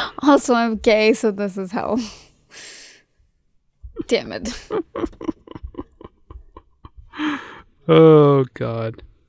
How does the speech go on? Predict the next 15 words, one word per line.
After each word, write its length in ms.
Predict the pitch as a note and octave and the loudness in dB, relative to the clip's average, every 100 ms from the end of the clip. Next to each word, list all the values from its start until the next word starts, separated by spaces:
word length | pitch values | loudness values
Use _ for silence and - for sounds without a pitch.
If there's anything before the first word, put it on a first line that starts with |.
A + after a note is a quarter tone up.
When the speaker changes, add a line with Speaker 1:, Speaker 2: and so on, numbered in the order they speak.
| _ _ - | _ _ -2
Speaker 2:
Anyway, 580 | D#3 D3+ A#2 G#2+ G#2+ A2 - _ - | 2 4 2 -2 -4 -8 -14 _ -6
uh, 380 | A2+ A#2 A#2 A#2 | 0 2 2 2
what 100 | B2 | 4
would 180 | C3+ C#3+ | 4 4
you 60 | |
give 220 | C3 B2+ | 4 2
the 100 | A#2 | 0
Owl 280 | G#2+ A2 A2+ | -6 -6 -8
House? 520 | - - - - - - _ _ _ _ - - - - - - | -12 -16 -16 -14 -14 -16 _ _ _ _ -18 -16 -14 -18 -20 -14
Speaker 1:
Um, 840 | - D4 A4 B4 B4 B4+ B4 A#4+ F4 _ - | -2 2 2 0 -6 -12 -12 -8 -10 _ -10
like, 260 | A#3 C4+ - - | -8 -8 -10 -12
a, 160 | A3+ - - | -12 -12 -12
a 80 | |
solid 500 | G#3+ - A3 D4 D#4 - - | -8 0 0 2 0 -2 -10
three. 600 | - F#3+ B3 - - | -8 -6 -8 -10 -16